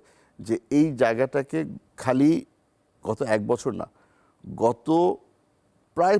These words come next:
পনেরো ষোলো বছর ধরে, আম, খুব হাইলাইট করা হয়েছে, হচ্ছিল। এটা আসলে একটা এমন একটা এরিয়া হয়ে গিয়েছিল যেখানে নির্যাতনের, আহ, গল্প গুজব এত বেশি ছিল যে আপনি বাংলাদেশের সকলেই রাউজানকে খুব ভালো করে চিনে। এখনও ওরকমই হচ্ছে। আম,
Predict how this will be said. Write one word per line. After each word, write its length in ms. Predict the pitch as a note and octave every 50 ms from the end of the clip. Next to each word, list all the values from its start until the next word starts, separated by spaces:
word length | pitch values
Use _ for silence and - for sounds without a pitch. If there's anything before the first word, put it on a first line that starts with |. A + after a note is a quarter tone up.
| - -
পনেরো 280 | - D#3+ E3 F3+ F#3 G3
ষোলো 280 | - - F#3+ F#3 F#3 E3
বছর 300 | C3+ B2 A#2 - - C3+
ধরে, 300 | A#2 - A#2 G#2 F2+ - _ _ _ _ _ _ _ -
আম, 240 | E2+ G#2 G#2+ G#2+ - -
খুব 160 | - F#3 E3+ C#3
হাইলাইট 340 | G2 B2 A#2+ A#2 B2 A#2 -
করা 180 | - A2 G2+
হয়েছে, 340 | F#2 F2+ F#2 - - - -
হচ্ছিল। 400 | G#2 A2+ - - - - E2+ E2 - _ _ - _ _ _ _ _
এটা 200 | - D3+ F#3+ E3
আসলে 340 | D3+ D3+ - G#3 G3 F#3 E3
একটা 300 | C3+ A#2+ - - C3+ B2
এমন 200 | B2 A#2+ C3+ D3
একটা 200 | D3+ C#3+ - E3
এরিয়া 320 | C3+ B2 B2+ C3 C#3+ C#3+ B2+
হয়ে 200 | B2 B2+ B2+ B2+
গিয়েছিল 380 | B2 C3 C3+ B2 D3+ C#3 C3
যেখানে 360 | A2+ G#2 A2 B2+ C3 C3 C3+
নির্যাতনের, 720 | A#2 G#2 A2+ A#2 G#2+ A2 B2+ B2+ B2+ - C#3+ C3+ D3 D3 C#3+ - _ _ - -
আহ, 120 | G#2 G#2+
গল্প 460 | G2+ F2+ F2 A2 A#2 A#2+ A#2 - C#3 C3+
গুজব 320 | A#2+ B2+ B2 C3+ F#3 A3+ - _ _ _ _ -
এত 200 | - - - -
বেশি 380 | D3+ A#2+ A2+ B2 A#2+ - G3+ F3
ছিল 260 | - F3+ B2 G2 E2+ - _ _ _ _ _ _ _ _ -
যে 140 | - B2 D3+
আপনি 400 | B2 C3+ - - E3 F3 F3+ F3+
বাংলাদেশের 560 | - - A2+ A2+ B2 C#3 D#3 E3+ E3 F#3 F#3
সকলেই 540 | - - F3+ E3+ - A3 G#3 F#3+ D#3 B2+ A2 - - - _ _ -
রাউজানকে 460 | A#2+ C#3+ D3+ C3 D3+ C3 B2 C#3 C3
খুব 180 | - C3+ G#2+
ভালো 200 | F#2 G#2 G2+ G2+
করে 220 | F#2+ - - F2 F2
চিনে। 200 | - - - - - _ _ _ _ _ _ _ _ _ _ _ _ _ _ _ _ _ _ -
এখনও 320 | F3 F#3+ - A#3 A#3 A#3+
ওরকমই 360 | A3 G#3 G#3 E3+ G3 F#3+ F3+
হচ্ছে। 300 | D3+ C3 G2+ - - -
আম, 640 | F#2 F2 F2 - A2 A#2 A2+ A2 A2 G#2 G2+ G2 -